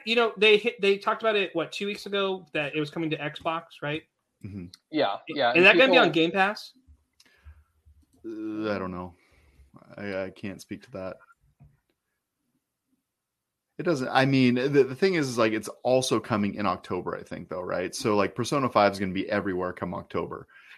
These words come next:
Speaker 2: It's going to the P C, the Xbox, and to the Switch at this
Speaker 1: And
Speaker 2: point.
Speaker 1: it'll be going to Game Pass.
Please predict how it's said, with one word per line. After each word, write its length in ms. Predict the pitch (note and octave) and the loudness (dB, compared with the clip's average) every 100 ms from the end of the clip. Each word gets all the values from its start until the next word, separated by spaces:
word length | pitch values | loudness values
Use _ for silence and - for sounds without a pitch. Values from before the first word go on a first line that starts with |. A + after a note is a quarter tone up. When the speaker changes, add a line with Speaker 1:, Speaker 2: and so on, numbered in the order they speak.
| - | -10
Speaker 2:
It's 120 | G2+ | -4
going 200 | A2 G#2 | 0 0
to 40 | |
the 80 | F#2 | -2
P 280 | F#2 - G#2 | -4 -4 -2
C, 320 | - G#2 G2 | -2 -2 -2
the 120 | F#2+ | -2
Xbox, 600 | F#2+ - - F#2 F#2 - - | -2 -4 0 0 0 -6 -8
and 380 | G2 F2+ F2 F2 - - | -6 -4 -4 -8 -12 -12
to 220 | F2 E2+ | -10 -8
the 80 | E2+ | -10
Switch 320 | - F2 - | -8 -8 -10
at 60 | - | -14
this 140 | - - | -8 2
Speaker 1:
And 60 | |
Speaker 2:
point. 40 | E3+ | 4
Speaker 1:
it'll 140 | D#3+ | 4
be 80 | D#3+ | 2
going 260 | D#3 D#3+ D3+ | -4 -4 -4
to 80 | D3+ | -8
Game 220 | C#3+ C3 | -10 -10
Pass. 400 | C#3+ G#2+ - - | -12 -14 -16 -20